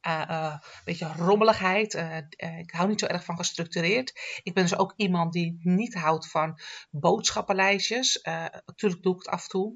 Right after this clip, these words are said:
want met een gezin van, eh, zes is het, eh, anders niet, eh, niet te doen. Kom je <laughs> altijd thuis met, eh, te, te weinig dingen of dingen die je niet nodig hebt. Of precies andersom, wat je nodig had, eh, eh, ben je gewoon helemaal vergeten.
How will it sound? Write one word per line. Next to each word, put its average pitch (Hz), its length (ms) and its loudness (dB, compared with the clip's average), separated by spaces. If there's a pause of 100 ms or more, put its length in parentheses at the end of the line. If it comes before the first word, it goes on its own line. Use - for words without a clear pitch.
want 160 360 -6
met 170 120 -6
een 170 60 -10
gezin 170 380 -4
van, 160 240 -6
eh, 156 220 -4
zes 185 500 4 (300)
is 185 200 2
het, 170 160 -4
eh, 170 140 4
anders 175 240 0
niet, 208 260 2
eh, 165 140 4
niet 220 240 4
te 185 80 4
doen. 190 260 2
Kom 180 200 4
je - 140 4
<laughs> 196 40 12
altijd 240 360 2
thuis 165 720 4
met, 180 340 8
eh, 175 340 6 (140)
te, - 260 0
te 175 140 0
weinig 165 320 6
dingen 185 280 0
of 165 140 -4
dingen 160 320 -2
die 165 100 -4
je 160 60 -2
niet 170 120 2
nodig 170 320 0
hebt. 156 220 -6
Of 170 140 -8
precies 165 340 -6
andersom, 170 480 -2
wat 165 140 -6
je 170 80 -4
nodig 160 320 0
had, 160 260 -4
eh, 151 160 -4 (440)
eh, 160 220 -4
ben 175 100 4
je 170 80 4
gewoon 160 140 -8
helemaal 165 220 -2
vergeten. 196 680 -2